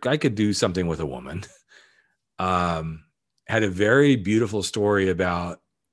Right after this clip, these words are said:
he had a relationship with a woman. He also had a very interesting, intimate relationship with a guy.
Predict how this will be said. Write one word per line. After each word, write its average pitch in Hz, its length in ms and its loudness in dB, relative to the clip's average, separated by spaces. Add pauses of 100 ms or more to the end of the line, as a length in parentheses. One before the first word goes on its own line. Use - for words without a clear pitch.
(800)
he 104 640 -2
had 101 180 -2
a 104 60 0
relationship 98 600 -2
with 117 100 -4
a 123 40 -2
woman. 92 460 -10 (1400)
He 95 140 0
also 104 240 2
had 104 120 4
a 101 60 4
very 98 460 4
interesting, 101 920 -4 (840)
intimate 117 500 0
relationship 90 600 -2
with 85 100 -4
a 87 60 -8
guy. 82 480 -10